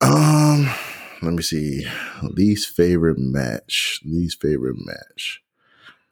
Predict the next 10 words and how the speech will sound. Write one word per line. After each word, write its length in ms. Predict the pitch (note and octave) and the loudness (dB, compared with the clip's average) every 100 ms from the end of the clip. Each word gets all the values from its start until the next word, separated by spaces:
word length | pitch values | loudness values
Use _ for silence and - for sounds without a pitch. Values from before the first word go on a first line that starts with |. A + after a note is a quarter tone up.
| _ _ _ _ _ _ _ - | _ _ _ _ _ _ _ -2
I 300 | D#2 D#2+ D#2+ | 0 2 2
would 400 | D#2 E2+ E2 D2+ | 2 2 2 -2
say 880 | - - F2+ E2+ E2+ F2 E2+ E2+ E2+ - - - - - - | -4 0 2 4 4 4 2 0 -4 -8 -18 -20 -20 -18 -4
my 220 | C#2+ D2 | 0 0
least 420 | E2 G#2+ A2+ - | 2 2 2 -2
favorite 460 | - F#2 F2+ F#2 E2 | 0 2 4 2 2
match 920 | D#2 D#2 D#2 D#2 D2 - - - - - | 2 2 2 0 -2 -6 -6 -8 -12 -6
of 220 | B1+ C2 | -4 -2
this 240 | C#2+ D2+ - | -2 -2 -4
card 880 | - - D2 D2+ D2 C#2 B1+ C#2 | -6 -2 0 0 0 -2 -4 -8